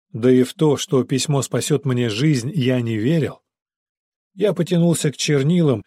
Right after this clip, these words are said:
и рухнул прямо на стол, опрокинув склянку. Чернила растеклись по листу. Я, как смог, сымитировал обморок. Обмяк, дыхание почти остановил,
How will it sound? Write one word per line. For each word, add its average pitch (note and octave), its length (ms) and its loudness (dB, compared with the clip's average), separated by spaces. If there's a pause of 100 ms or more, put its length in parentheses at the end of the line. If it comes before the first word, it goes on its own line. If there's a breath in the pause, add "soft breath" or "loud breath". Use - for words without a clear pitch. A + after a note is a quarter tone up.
и C#3+ 120 0
рухнул B2+ 440 0
прямо A#2+ 320 -2
на A2+ 140 -4
стол, D#3+ 420 0
опрокинув D#3 600 -2
склянку. B2 560 -4 (600)
Чернила D3+ 580 2
растеклись D3 640 -2
по C3 100 -4
листу. B2+ 420 -4 (400)
Я, D#3+ 320 -2
как D#3 200 -2
смог, F3+ 380 0
сымитировал A#2+ 680 -2
обморок. A#2 640 -2 (240)
Обмяк, A#2 640 -6 (100)
дыхание D#3+ 480 0
почти D#3 400 -2
остановил, B2 920 -2